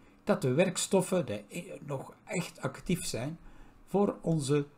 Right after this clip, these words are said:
verzorging van onze vissen. We hebben een voorbeeld met onze goede darmflora bij de vissen, dat we kunnen verkrijgen met probiotische bacteriën,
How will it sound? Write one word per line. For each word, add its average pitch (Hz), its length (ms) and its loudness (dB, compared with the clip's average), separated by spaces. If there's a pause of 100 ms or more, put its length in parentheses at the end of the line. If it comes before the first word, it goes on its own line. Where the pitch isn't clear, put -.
verzorging 131 680 0
van 131 140 -2
onze 123 240 -2
vissen. 127 300 -2 (1400)
We - 300 4
hebben 214 120 10
een 151 80 8
voorbeeld 170 560 8 (800)
met 160 200 2
onze 127 360 4 (400)
goede 165 420 6
darmflora 175 800 6 (300)
bij 170 220 6
de 147 100 6
vissen, 151 420 2 (580)
dat 156 200 4
we 151 140 4
kunnen 175 260 6
verkrijgen 170 520 6
met 123 240 0
probiotische 165 760 8
bacteriën, 139 680 2